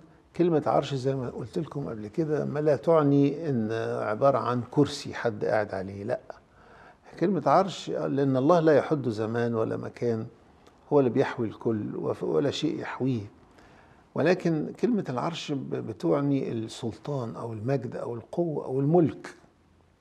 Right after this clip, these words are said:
فهو رئيس ملوك الأرض كلها، هو بيتحكم في، في قلوب الملوك. والجلوس بمعناها الاستقرار والراحة.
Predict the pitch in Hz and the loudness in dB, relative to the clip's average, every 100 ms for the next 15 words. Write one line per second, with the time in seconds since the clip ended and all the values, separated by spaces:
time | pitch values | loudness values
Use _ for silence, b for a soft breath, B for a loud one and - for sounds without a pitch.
0 | _ _ _ _ _ b b b b - | _ _ _ _ _ b b b b -6
1 | 123 160 156 127 175 170 - 139 147 151 | 2 8 10 8 6 -2 -2 0 0 0
2 | 139 147 147 135 - 151 165 143 120 120 | -2 -2 -2 -4 -4 -2 -2 -2 0 0
3 | 107 - 143 - 117 - 113 113 - b | -2 -6 -10 -8 -8 -8 -8 -8 -12 b
4 | b b b - 120 127 139 160 156 156 | b b b -12 -8 -2 0 2 0 0
5 | 175 185 104 - - - _ _ _ b | 0 -2 -6 -12 -20 -20 _ _ _ b
6 | b b _ - 123 123 123 123 - 120 | b b _ -6 0 2 2 0 0 -2
7 | 117 139 196 - 131 131 120 151 160 131 | -2 0 0 0 -2 0 2 2 0 0
8 | 117 - 123 - 123 160 160 123 120 143 | -4 -6 -8 -4 0 2 4 2 4 2
9 | 127 - - - | 2 -2 -6 -8